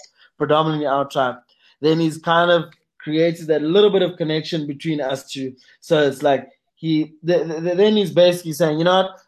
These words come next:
I've shot my shot. If it turns out that we're on the same tribe and we're in the minority, let me try and go,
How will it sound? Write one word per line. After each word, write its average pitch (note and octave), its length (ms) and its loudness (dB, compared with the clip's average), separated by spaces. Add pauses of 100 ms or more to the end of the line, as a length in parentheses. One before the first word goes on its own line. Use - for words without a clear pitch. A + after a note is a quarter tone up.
I've C#3 200 0
shot G3+ 240 0
my F#3+ 140 0
shot. E3+ 400 0 (180)
If G3+ 220 4
it E3+ 100 -8
turns F3 280 0
out D#3+ 160 0
that C#3 120 -6
we're C#3+ 140 -4
on F3 160 0
the E3 60 -4
same D3+ 340 -8
tribe C3+ 300 0 (320)
and B2+ 120 -6
we're D3 140 0
in E3 80 0
the D#3 40 -2
minority, C3+ 720 -2 (420)
let D3+ 240 2
me D#3+ 80 -2
try D#3 240 2
and C#3 140 -2
go, C3 300 2